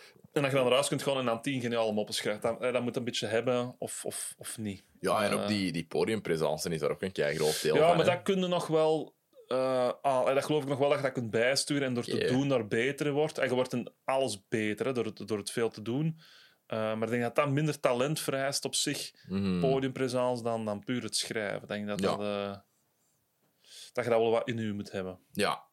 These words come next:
Speaker 2: ja.
Speaker 1: Idealiter.
Speaker 2: Oké, maar ja, ik wil maar zeggen, ik denk echt wel, allee, voor een, voor een reeks zit er denk ik vooral een goed idee nodig.
Speaker 1: Ja.
Speaker 2: En dan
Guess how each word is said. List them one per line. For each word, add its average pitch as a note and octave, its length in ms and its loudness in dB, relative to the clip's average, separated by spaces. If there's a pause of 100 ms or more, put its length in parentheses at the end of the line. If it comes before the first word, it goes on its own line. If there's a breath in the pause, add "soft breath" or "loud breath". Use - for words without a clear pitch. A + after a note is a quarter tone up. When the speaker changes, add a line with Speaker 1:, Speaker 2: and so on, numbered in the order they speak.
Speaker 2:
ja. D2 220 -2
Speaker 1:
Idealiter. F#2+ 500 -2
Speaker 2:
Oké, D#2 80 0
maar G#2 280 0
ja, D#2+ 240 2
ik E2 140 -6
wil F#2+ 100 2
maar E2+ 180 2
zeggen, F2+ 340 2
ik E2 120 -6
denk E2 200 -2
echt E2+ 160 -4
wel, F2 240 2
allee, D#2 360 -2 (540)
voor E2 200 -2
een, D2 240 0
voor D#2+ 120 -4
een D2 140 0
reeks D#2+ 260 -2
zit D#2 140 -2
er D2+ 100 -2
denk D#2 180 -4
ik D#2+ 100 -10 (120)
vooral E2 320 0
een F2 60 -2
goed F2 140 -4
idee D2+ 320 -2
nodig. F#2 420 2
Speaker 1:
Ja. - 80 -6
Speaker 2:
En D#2+ 60 -2
dan D2 280 -2